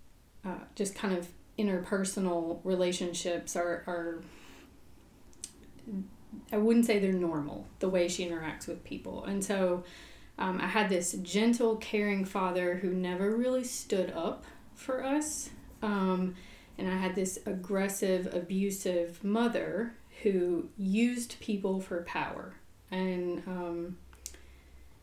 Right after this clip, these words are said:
for whatever she could get out of them in the moment. And, um, that, that did some interesting things to develop my personality. So I,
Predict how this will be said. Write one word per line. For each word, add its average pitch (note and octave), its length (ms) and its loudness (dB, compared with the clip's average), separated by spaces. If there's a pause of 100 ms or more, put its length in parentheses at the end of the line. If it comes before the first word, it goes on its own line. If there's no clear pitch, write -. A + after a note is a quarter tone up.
(840)
for G3+ 200 2
whatever G#3+ 420 6
she A3 160 -2
could F#3+ 180 -2
get - 320 -2
out F#3+ 160 -8
of - 140 -14
them - 400 -8
in G#3 180 4
the F#3+ 80 4
moment. - 560 -2 (160)
And, F#3+ 520 2
um, F3+ 580 -4 (1000)
that, A#3 400 4 (400)
that A#3+ 380 0
did C#4+ 200 4
some A#3+ 300 0
interesting G3 920 2 (460)
things F3+ 640 0 (720)
to G3+ 140 2
develop F#3+ 360 2
my E3 120 -2
personality. E3+ 760 0
So F#3+ 220 0
I, F#3+ 160 4